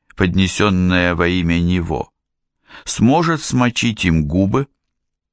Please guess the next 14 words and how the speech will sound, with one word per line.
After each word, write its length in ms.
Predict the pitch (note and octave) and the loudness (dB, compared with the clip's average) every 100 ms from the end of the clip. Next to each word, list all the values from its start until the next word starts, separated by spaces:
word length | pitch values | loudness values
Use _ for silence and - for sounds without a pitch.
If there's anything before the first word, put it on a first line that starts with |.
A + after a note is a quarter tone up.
| _ _ _ _ _ _ | _ _ _ _ _ _
Но 100 | D2+ | -4
я 200 | D#2 D2+ | 0 0
остановил 680 | D#2 - E2+ E2+ E2+ G2+ F2 | -2 -2 0 2 2 0 0
её 180 | E2 D#2 | 0 -2
дурацкий 800 | D#2 F2 F2 D2+ - D2+ C2+ - _ _ _ _ - | -2 0 0 0 -6 -6 -6 -8 _ _ _ _ -4
этот 360 | D2 D2+ C#2+ | -4 -4 -4
разговор, 640 | D#2+ D2 D2 D2+ B2+ A#2+ - _ _ _ - | -4 -4 -4 -4 -4 -6 -10 _ _ _ -4
и 120 | F#2 | -2
так 240 | A#2+ A2 | 0 -2
слишком 440 | - F#2 - E2 D#2 | -2 -4 -4 -4 -2
затянулся. 760 | D#2 - C#2+ G#1+ G1+ - - _ _ _ _ _ _ _ _ _ - | -4 -4 -4 -6 -8 -8 -10 _ _ _ _ _ _ _ _ _ -4
«Конечно», 600 | F2+ D2+ F#2+ G#2 G2+ F2 | -2 2 0 0 0 0
воскликнул 600 | D#2+ - C2+ C2 C2+ B1+ | -2 -6 -8 -8 -8 -8
я, 300 | A1 G1+ | -8 -12